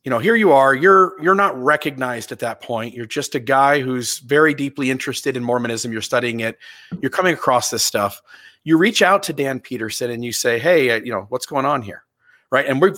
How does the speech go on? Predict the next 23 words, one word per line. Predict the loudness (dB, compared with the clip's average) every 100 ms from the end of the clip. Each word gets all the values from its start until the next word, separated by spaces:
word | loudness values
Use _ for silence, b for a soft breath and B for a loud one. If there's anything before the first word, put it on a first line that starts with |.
| -4
and | -4
you, | -6 _
and, | -8 -8 -10 _ -20 -20 _ b b b b _ -6
and | 0
you | 2
and | 2
I |
have | 0
talked | 0 -2 -2
numerous | -4 -2 -4
times | -4 -4
about | -4 -4
this | -6
conversation | -4 -4 -4 -4 -4 -4 -4 -6
that | -8
you've | -10
had. | -4 0 0 -2 -6 b b b b _ _ _ _ -12
It | -8
just | -2 -2 0
bothers | 2 4 4 2 2
me | -2 -4 -4
that | -6 -8
once | -6 0 2 2 0 -4 -6 -8